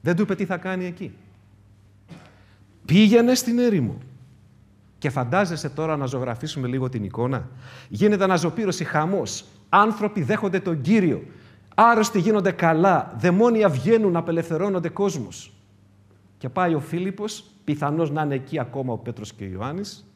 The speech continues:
και τους λέει, "Αδελφοί, εγώ φεύγω". "Φεύγεις;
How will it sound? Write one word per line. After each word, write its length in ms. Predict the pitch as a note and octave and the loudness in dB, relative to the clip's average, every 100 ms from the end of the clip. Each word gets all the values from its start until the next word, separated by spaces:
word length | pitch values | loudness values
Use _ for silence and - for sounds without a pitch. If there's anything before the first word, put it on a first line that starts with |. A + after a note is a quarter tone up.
| _ _ _ _ _ _ | _ _ _ _ _ _
και 120 | C3+ | -6
τους 140 | C3 C#3+ | -6 0
λέει, 100 | F#3+ | 0
"Αδελφοί, 400 | D#3 D3+ - G#3 | 2 -2 -2 -4
εγώ 200 | E3 G3 | -2 -4
φεύγω". 400 | G#3+ E3+ F2 - - _ _ _ _ _ _ _ _ - | -4 -6 -8 -16 -20 _ _ _ _ _ _ _ _ -20
"Φεύγεις; 760 | - C#4+ C#4 F3 F3 F3+ - _ | -8 0 0 0 -2 -6 -10 _